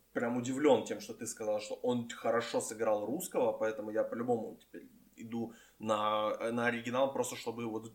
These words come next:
смотреть на Брану, потому что это, это очень удивительно, что, что так хорошо всё-таки вышло.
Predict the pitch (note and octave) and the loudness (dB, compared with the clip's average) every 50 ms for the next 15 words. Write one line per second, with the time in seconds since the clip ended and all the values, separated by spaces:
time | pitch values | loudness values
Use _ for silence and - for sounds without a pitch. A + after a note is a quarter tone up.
0 | - C#3 C3+ A2+ - C3 B2 A#2 - B2+ B2 B2 A2 A2+ G#2+ - A2+ A2 B2 C#3+ | -12 -10 -8 -8 -4 -4 -4 -4 -4 -6 -6 -4 -6 -4 0 2 4 4 4 4
1 | D3+ C3 - - - G#2+ G2+ - - - - - - - - - - - - - | 2 0 -4 -8 -14 -14 -14 -14 -12 -10 -10 -10 -10 -12 -14 -14 -12 -12 -12 -12
2 | - - - - - - - - - - - - - G2 G2+ G2+ G#2 B2+ C3 - | -12 -14 -12 -14 -14 -12 -10 -10 -10 -12 -14 -16 -16 -16 -14 -14 -14 -14 -16 -16
3 | A#2 G2 - - - - - - G2+ G2 G#2 - _ _ _ _ _ _ _ _ | -18 -16 -16 -16 -16 -16 -18 -18 -18 -20 -20 -20 _ _ _ _ _ _ _ _
4 | _ _ _ - - - B2+ A#2 - - A#2+ A2 A2 - - - A2 - - - | _ _ _ -12 -8 -8 -8 -6 0 4 6 6 6 4 0 -6 -6 -8 -8 -12
5 | - - - - - _ _ - - G#2+ B2+ E3+ - - G#3+ D3 - - - | -12 -14 -14 -16 -20 _ _ -18 -10 -4 -4 -4 -2 0 0 0 0 -2 -6